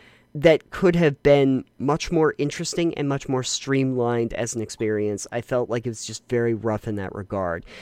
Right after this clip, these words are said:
so I couldn't recommend it personally. Now, I did talk a lot about Stardew Valley. I would not actually put that up as my recommended for this, just because, I, I mean, everybody knows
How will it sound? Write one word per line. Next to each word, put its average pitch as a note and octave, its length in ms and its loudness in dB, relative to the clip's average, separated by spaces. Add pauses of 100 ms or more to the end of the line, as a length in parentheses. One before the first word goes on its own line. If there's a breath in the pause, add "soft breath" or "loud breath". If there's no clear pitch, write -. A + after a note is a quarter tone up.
so D#3 220 4
I C#3+ 80 6
couldn't D#3+ 380 0
recommend A2 520 -4
it F#2+ 120 -10
personally. G2 600 -10 (720)
Now, G3 180 8
I G3 120 10
did G#3+ 200 4
talk G3 220 4
a G3+ 40 -2
lot F#3 200 4
about F3 300 4
Stardew D#3+ 460 2
Valley. D3+ 300 4
I D3 140 0
would D3 260 -6
not D#3+ 400 0
actually D#3 380 -4
put - 180 -8
that C3 180 2
up B2+ 180 -2
as A#2+ 160 -2
my B2 220 0
recommended A#2+ 1040 -2
for - 220 -4
this, B2 300 0
just - 220 -12
because, C3 540 -2 (200)
I, C#3 520 -2
I C3+ 80 -4
mean, D3 380 0 (240)
everybody A#2+ 460 -2
knows G#2 720 -6